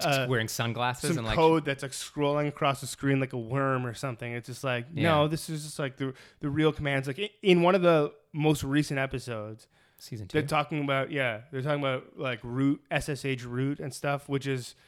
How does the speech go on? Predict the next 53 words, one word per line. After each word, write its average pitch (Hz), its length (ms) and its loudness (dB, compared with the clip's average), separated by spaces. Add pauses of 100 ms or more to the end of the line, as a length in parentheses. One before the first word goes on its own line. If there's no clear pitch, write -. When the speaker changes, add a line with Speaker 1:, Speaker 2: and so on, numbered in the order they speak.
(140)
Speaker 1:
like, 127 160 -8 (400)
pure 147 540 2
Linux 139 380 -4
nerd 135 280 -2
shit. 113 340 -8
But 123 100 -4
I'm 127 160 -2
like, 123 300 -4 (140)
"Oh, 170 220 4
yeah, 143 220 0
this 135 220 -6
is, 139 160 -10
like," 127 200 -4 (1000)
it, 175 60 -6
they 190 220 4
don't 226 160 2
show 160 240 2
you 160 180 4
everything 147 340 -2
from 131 420 -2
start 135 280 -6
to 120 60 -18
finish, 156 340 -6
but 143 100 -6
I'm 139 120 0
like, 139 120 0
Speaker 2:
Right. 107 220 -2
Speaker 1:
if 185 180 -4
you 180 160 -2
were 175 180 4
to 160 100 2
try 180 340 -4
and 156 140 0
do 185 160 0
something 131 320 -6
like 117 200 -8
this, 117 240 -8
these 156 380 -6
are 160 240 0
the 143 140 -6
things 143 320 -6
that 123 140 -6
you 131 220 -4
would 135 300 0
type 143 300 -2
in 131 320 -2
to 135 120 -10
get 135 240 0
it 143 120 -6
going. 120 340 -2 (160)
Speaker 2:
Yeah. 120 280 -2 (260)
And 160 140 0
I - 40 -8